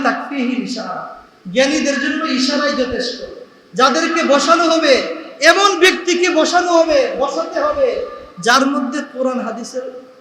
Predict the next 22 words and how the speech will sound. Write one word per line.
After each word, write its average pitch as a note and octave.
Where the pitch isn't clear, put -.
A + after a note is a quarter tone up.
কি B3
আছে? G3+
জ্ঞান A#3
আছে। -
তা C#4+
আল্লাহ F4
রাসূল F4+
স্পষ্ট G4
বলে G4
গেছেন, E4+
"লান E4
তাদিল্লু", F#4+
কোনো G4+
দিক E4+
দিয়ে F#4+
তোমরা E4
কি D4+
হবে D4
না, B3
পথভ্রষ্ট C#4
হবে C4
না G#3